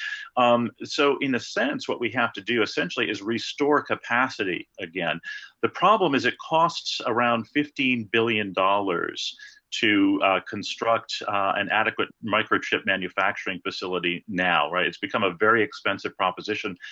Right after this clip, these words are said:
because the chips are just so much more sophisticated and the tools that are used to make them are so sophisticated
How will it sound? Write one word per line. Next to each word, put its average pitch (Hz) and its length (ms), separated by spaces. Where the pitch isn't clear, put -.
because 117 300
the 120 80
chips 151 280
are 123 60
just 117 280
so 127 140
much 117 220
more 101 140
sophisticated 98 680
and 90 120
the 87 60
tools 123 360
that 107 140
are 98 40
used 95 260
to - 60
make 101 280
them 92 140
are 87 60
so 90 200
sophisticated 92 640